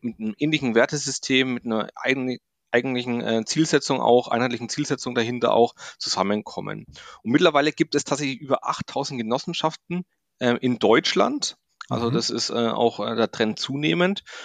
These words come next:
Speaker 1: Und der größte Teil ist natürlich, sind Volks- und Raiffeisenbanken, sind so Kreditgenossenschaften. Aber,
Speaker 2: Mhm.
Speaker 1: äh, ihr kennt bestimmt auch letztendlich, ähm, andere Genossenschaften, Energiegenossenschaften beispielsweise,
Speaker 2: Mhm.
Speaker 1: ähm, Wohnungsbaugenossenschaften. Das sind eigentlich so die Klassiker,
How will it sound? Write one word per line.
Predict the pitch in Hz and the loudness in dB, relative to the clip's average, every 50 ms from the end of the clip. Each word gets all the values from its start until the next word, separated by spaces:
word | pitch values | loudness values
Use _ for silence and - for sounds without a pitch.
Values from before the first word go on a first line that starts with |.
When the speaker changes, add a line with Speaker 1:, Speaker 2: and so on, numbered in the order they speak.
| - - - - | -16 -16 -12 -4
Speaker 1:
Und | 123 120 | 0 0
der | 113 | 2
größte | - - 135 143 - - 135 | 4 4 2 2 2 0 -4
Teil | - - 117 107 120 135 135 | -2 2 2 4 4 4 2
ist | - 131 - - | 0 0 0 0
natürlich, | 123 - - 131 120 120 120 120 - | 0 0 2 0 2 2 2 0 -2
sind | - 117 107 | -4 -6 -4
Volks- | - - 113 110 - | 0 0 0 0 0
und | 107 92 | -4 -2
Raiffeisenbanken, | - 80 82 95 - 98 98 95 - 98 - 90 90 98 92 | -2 0 0 0 0 0 -2 -2 -4 -4 -2 -2 -2 -2 -2
sind | - - 107 - | -6 -6 -6 -6
so | - 104 | -8 -8
Kreditgenossenschaften. | - - 110 - - 120 - - - 104 95 90 - - 101 90 - - 85 - - - - 90 82 | -8 -6 -4 -2 -2 -2 -2 -2 -4 -2 -2 -2 -2 -4 -6 -4 -2 -2 -4 -4 -8 -14 -10 -6 -2
Aber, | 78 101 123 127 123 - - - - | 2 4 4 4 2 0 -10 -10 -6
Speaker 2:
Mhm. | 143 139 107 127 156 - - | -6 -6 -6 -6 -10 -8 -2
Speaker 1:
äh, | - 123 127 - - - _ _ - | 0 0 0 -2 -4 -12 _ _ -2
ihr | 143 139 | -2 0
kennt | - - 156 165 170 | 2 2 2 4 4
bestimmt | 165 - - 165 160 175 170 | 2 2 4 2 0 2 2
auch | - 151 151 151 156 - | 4 4 4 4 4 2
letztendlich, | 156 143 - - 139 139 143 139 139 135 139 139 - - - - | 0 -2 0 0 -2 -2 -2 -2 0 0 0 0 0 -4 -2 2
ähm, | 131 127 127 127 127 - - | 4 4 4 4 2 0 0
andere | 127 127 143 151 147 | 0 0 0 0 -2
Genossenschaften, | - 127 117 110 107 - 113 - 117 107 - - - 110 - | 0 0 0 0 -2 -2 -2 -2 -2 -2 -2 -4 -10 -8 -6
Energiegenossenschaften | - 127 131 123 - 156 160 160 165 151 139 131 - - 98 - - 117 - - - 113 | -4 -2 -2 -2 -2 -4 -4 -2 0 0 0 0 -2 -4 -2 0 0 0 0 0 -6 0
beispielsweise, | - 110 104 - - 113 101 - 101 104 101 - 107 104 104 - - - - | 2 2 2 0 -2 -8 -4 -2 0 0 0 2 2 2 2 0 -4 -8 -6
Speaker 2:
Mhm. | 143 117 135 160 | -4 0 2 2
Speaker 1:
ähm, | 113 113 113 113 107 - 113 | 2 2 2 0 -4 -8 -6
Wohnungsbaugenossenschaften. | 110 127 147 160 160 147 - - 123 117 117 - 113 110 110 104 - 117 - - 107 104 - - - 104 | -2 0 2 2 2 0 2 2 4 4 4 2 2 2 0 0 -2 -4 -2 0 -2 -2 -2 -4 -8 -8
Das | 101 - - | -8 -6 -8
sind | - - - 117 | -8 -8 -6 -4
eigentlich | 107 113 110 | -4 -4 -4
so | 120 | -2
die | 113 110 | -4 -2
Klassiker, | - 107 110 117 - - 147 - - 104 101 107 | 0 0 0 0 0 -2 -4 -2 0 0 0 0